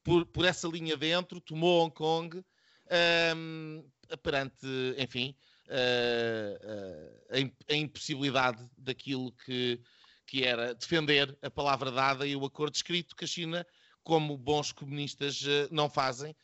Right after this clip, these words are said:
não fizeram, não cumpriram e invadiram a tal linha da frente. E, portanto, uma solidariedade grande para o povo de Hong Kong, eh, subjugado agora à vontade e ao jugo do Partido Comunista Chinês.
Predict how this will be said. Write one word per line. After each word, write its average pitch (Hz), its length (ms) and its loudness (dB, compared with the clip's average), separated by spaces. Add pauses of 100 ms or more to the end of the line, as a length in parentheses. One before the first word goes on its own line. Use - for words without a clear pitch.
(180)
não 151 80 -2
fizeram, 135 480 0
não 131 120 -6
cumpriram 135 640 -2
e 123 220 -4
invadiram 107 540 -4
a 107 40 -8
tal 110 280 -4
linha 117 220 -4
da 120 80 0
frente. 139 460 0 (320)
E, 147 100 -4
portanto, 143 680 -4
uma 147 180 -4
solidariedade 143 720 0
grande 135 280 -2
para 139 140 -2
o 131 40 0
povo 131 300 -4
de 123 80 2
Hong 131 140 0
Kong, 135 440 0 (500)
eh, 135 360 4
subjugado 127 540 0
agora 123 400 0
à - 20 0
vontade 120 460 -2
e 123 60 -2
ao 120 100 -2
jugo 107 260 -8
do 110 80 -14
Partido 104 540 -10
Comunista 107 420 -8
Chinês. 92 460 -8